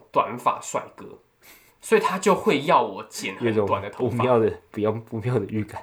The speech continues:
Speaker 1: 她就要剪很短的头发，但我有自然卷的关系，所以我剪很短的头发的话
Speaker 2: 就你不会，你不会变成你妈想象中的那个样子。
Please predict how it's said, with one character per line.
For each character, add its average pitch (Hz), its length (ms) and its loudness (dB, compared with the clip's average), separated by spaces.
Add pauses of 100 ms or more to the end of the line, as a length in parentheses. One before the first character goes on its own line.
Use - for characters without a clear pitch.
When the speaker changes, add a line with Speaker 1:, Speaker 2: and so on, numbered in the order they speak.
(120)
Speaker 1:
她 - 140 2
就 294 80 4
要 269 160 6
剪 170 180 -6
很 196 180 -2
短 190 180 0
的 147 60 -2
头 165 100 4
发， 165 120 2
但 240 200 2
我 156 120 4
有 202 120 2
自 - 180 -4
然 151 100 2
卷 143 100 -4
的 123 80 -2
关 147 160 4
系， 160 100 -4
所 175 140 -4
以 175 60 0
我 151 100 0
剪 127 240 -2
很 135 160 0
短 120 140 4
的 101 100 -6
头 110 140 -6
发 - 140 0
的 202 100 8
话 170 80 6
Speaker 2:
就 117 80 6
你 101 60 -6
不 120 100 2
会， 165 220 4
你 131 100 -6
不 135 180 -2
会 214 80 6
变 202 160 6
成 127 140 -4
你 110 80 -4
妈 123 160 2
想 107 180 -4
象 131 180 0
中 123 100 0
的 117 60 0
那 120 80 0
个 120 80 -4
样 110 220 0
子。 - 160 -20